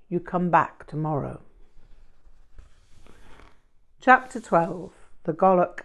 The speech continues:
Standoff. "Ya, still you come back. Ha! Maybe you think this is good."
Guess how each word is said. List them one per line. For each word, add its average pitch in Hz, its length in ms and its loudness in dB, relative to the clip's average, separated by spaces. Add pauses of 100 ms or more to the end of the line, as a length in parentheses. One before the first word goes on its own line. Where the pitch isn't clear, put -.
Standoff. - 840 -4 (2250)
"Ya, 214 640 12 (360)
still 269 560 2
you 208 140 4
come 180 380 2
back. - 500 -2 (840)
Ha! - 420 2 (840)
Maybe 233 380 2
you 214 220 4
think 214 320 2
this 208 180 4
is 202 140 -2
good." 233 420 4